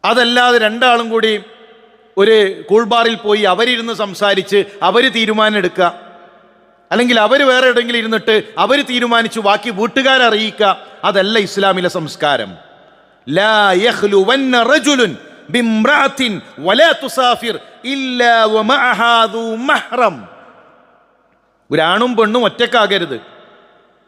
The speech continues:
യാത്രയിലാകട്ടെ, ഏതു വേളയിലാകട്ടെ, മഹ്റമിന്റെ സാന്നിധ്യത്തിലല്ലാതെ.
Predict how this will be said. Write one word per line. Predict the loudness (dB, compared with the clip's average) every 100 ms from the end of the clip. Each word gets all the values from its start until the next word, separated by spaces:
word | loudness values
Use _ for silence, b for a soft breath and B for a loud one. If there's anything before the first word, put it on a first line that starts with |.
| _ _ _ -2
യാത്രയിലാകട്ടെ, | 0 0 0 0 2 2 0 0 0 2
ഏതു | 2 4
വേളയിലാകട്ടെ, | 4 4 2 0 -2 -8 -14 -16 -20 -20 -20 _ _ _ _ _ -4
മഹ്റമിന്റെ | -2 0 0 2 2 0 0 0 0
സാന്നിധ്യത്തിലല്ലാതെ. | 0 2 -2 -2 -4 -2 0 0 2 0 0 -6